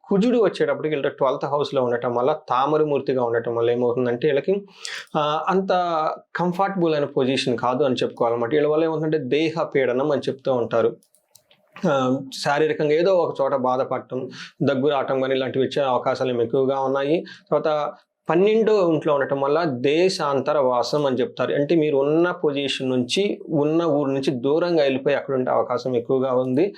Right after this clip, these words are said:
తర్వాత రోగాల వల్ల బాధపడే అవకాశం ఎక్కువగా ఉంది. బంధువుల ద్వేషము, బంధువులతో అనవసరంగా గొడవ పడే అవకాశం కూడా ఎక్కువగా ఉంది. తర్వాత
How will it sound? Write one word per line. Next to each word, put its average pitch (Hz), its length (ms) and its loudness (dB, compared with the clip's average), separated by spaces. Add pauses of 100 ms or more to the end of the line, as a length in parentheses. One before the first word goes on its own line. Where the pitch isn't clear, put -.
(280)
తర్వాత 160 200 -2
రోగాల 160 500 2
వల్ల 151 200 2
బాధపడే 123 500 0
అవకాశం 120 440 -2
ఎక్కువగా 135 400 0
ఉంది. 131 280 2
బంధువుల 156 540 0
ద్వేషము, 127 480 0
బంధువులతో 143 540 -2
అనవసరంగా 135 500 -2
గొడవ 123 260 0
పడే 127 180 -2
అవకాశం 117 380 -2
కూడా 120 140 0
ఎక్కువగా 127 360 0
ఉంది. 127 360 0 (320)
తర్వాత 151 380 0